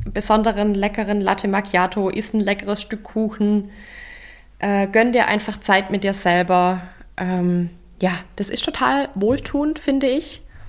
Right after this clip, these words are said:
Und das hilft auch, bei dieser anstrengenden Reise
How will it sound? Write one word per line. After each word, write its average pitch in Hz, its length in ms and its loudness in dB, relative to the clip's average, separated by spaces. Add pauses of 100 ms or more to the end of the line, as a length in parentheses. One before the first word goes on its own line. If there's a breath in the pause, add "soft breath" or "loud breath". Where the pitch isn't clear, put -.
(420 loud breath)
Und 214 140 2
das 214 100 -2
hilft - 480 0
auch, 262 460 -2 (260 loud breath)
bei 214 140 2
dieser 214 500 -2
anstrengenden 220 840 0
Reise 202 800 0